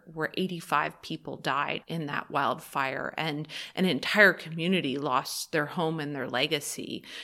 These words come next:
And that's, that's not something that you can ever get back. Like I said, it's, it's, it's very inconvenient and wasteful to lose all the food in your, in your refrigerator, but the vast majority of people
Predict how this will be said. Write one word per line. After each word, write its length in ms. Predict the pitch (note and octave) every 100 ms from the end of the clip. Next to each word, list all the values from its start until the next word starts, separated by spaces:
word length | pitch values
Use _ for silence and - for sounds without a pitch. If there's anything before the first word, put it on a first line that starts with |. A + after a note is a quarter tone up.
| -
And 160 | - F3
that's, 380 | - - - -
that's 280 | - E3+ F#3
not 260 | G#3 F#3+ -
something 420 | F3 E3+ D#3+ D#3+
that 180 | - -
you 100 | F3
can 160 | E3
ever 240 | D3+ C#3+ C3+
get 300 | - - D3
back. 400 | C#3 B2+ - - -
Like 120 | E4
I 60 | A3+
said, 220 | G#3 E3+
it's, 140 | D#3+ G#3
it's, 340 | G3+ G#3 G3+
it's 240 | E3 G3+
very 260 | G#3 A3 G3+
inconvenient 640 | G3+ G#3 F#3 F3 F#3+ F#3+ E3+
and 160 | D#3
wasteful 400 | D#3 F#3 - F3
to 120 | E3 E3+
lose 240 | F3 E3
all 100 | D#3+
the 80 | D#3+
food 200 | - E3
in 60 |
your, 140 | D#3+ D#3 _ _ _
in 160 | - E3+
your 80 | F3
refrigerator, 500 | E4 F#4+ C4 G#3 F#3+
but 320 | F3+ D3+ - - - _ -
the 80 | F3+
vast 220 | F3 G3
majority 320 | E3 F3 D#3+
of 60 | -
people 680 | F3+ - E3 D#3 D3+ -